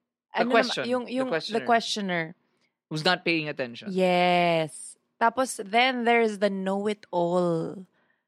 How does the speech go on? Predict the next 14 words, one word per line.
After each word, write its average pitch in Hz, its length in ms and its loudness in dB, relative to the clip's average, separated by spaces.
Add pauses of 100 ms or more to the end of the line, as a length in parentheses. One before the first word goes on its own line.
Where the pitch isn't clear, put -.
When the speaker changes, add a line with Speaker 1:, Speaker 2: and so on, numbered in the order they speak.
(160)
Speaker 2:
Na 220 140 -4
Speaker 1:
Yeah. - 40 -6
Speaker 2:
kailangan 240 400 2
alam 226 360 0
ng 226 180 0 (140)
buong 214 480 2
cinema 185 580 -2
na 160 180 -4
alam 185 440 -2
niya 160 420 -2
yung 175 160 -6
nangyayari. 156 580 -2
Parang, 170 360 0 (680)
mga, 185 300 -6